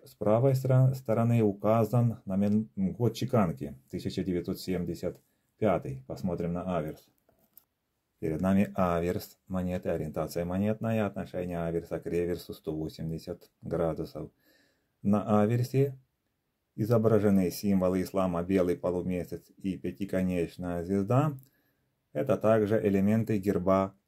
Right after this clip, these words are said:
и флага Турции. Внизу монеты изображен маленький венок, состоящий из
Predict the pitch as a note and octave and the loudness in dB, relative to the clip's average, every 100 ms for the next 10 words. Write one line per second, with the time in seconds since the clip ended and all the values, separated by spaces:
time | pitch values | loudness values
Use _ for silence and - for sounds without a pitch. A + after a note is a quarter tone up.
0 | _ - - F2+ F2 F2 F2 F2 _ _ | _ -12 -6 -2 -2 -2 -4 -6 _ _
1 | G2+ F#2+ F#2 E2+ D#2+ D#2+ - _ _ _ | -6 -4 -6 -8 -6 -8 -10 _ _ _
2 | _ _ _ - F#2+ F#2 F#2 F2+ F2 F2+ | _ _ _ 0 4 4 2 2 2 4
3 | A2 B2+ C3 C3 - G#2 G#2 G#2 G2 G#2 | 4 4 4 2 2 4 4 6 4 4
4 | A#2+ B2+ C3 F#2+ G2+ G2+ G2 G2 F#2+ G2+ | 6 4 2 0 2 2 2 2 2 0
5 | G2 F#2 G2+ A2 A#2+ - - - F#2 G2 | 0 2 2 2 0 -2 -6 -2 2 2
6 | G2 - F#2+ - G#2 G#2 | 0 -4 -6 -2 0 0